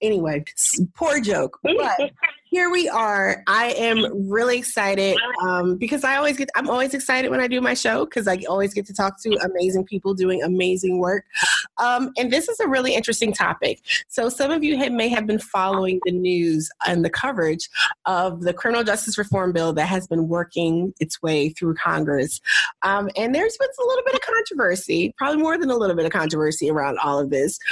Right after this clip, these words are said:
Speaker 1: But I really appreciate the opportunity to have on someone who has
Speaker 2: Mm-hmm.
Speaker 1: experience in the field and has also been working around, um, this legislation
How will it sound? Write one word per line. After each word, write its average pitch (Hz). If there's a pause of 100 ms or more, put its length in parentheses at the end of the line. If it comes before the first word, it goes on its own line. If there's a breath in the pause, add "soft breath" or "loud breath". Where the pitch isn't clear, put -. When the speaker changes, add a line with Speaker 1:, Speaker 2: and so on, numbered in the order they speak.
(260 loud breath)
Speaker 1:
But 220
I 208
really 294
appreciate 269
the -
opportunity 175 (120)
to 185
have 196
on 196
someone 170
who 190
has 170
Speaker 2:
Mm-hmm. 180 (160)
Speaker 1:
experience 294
in 285
the 262
field 240
and 208
has 202
also 214
been 196
working 226
around, 180 (100)
um, 175
this 170
legislation 175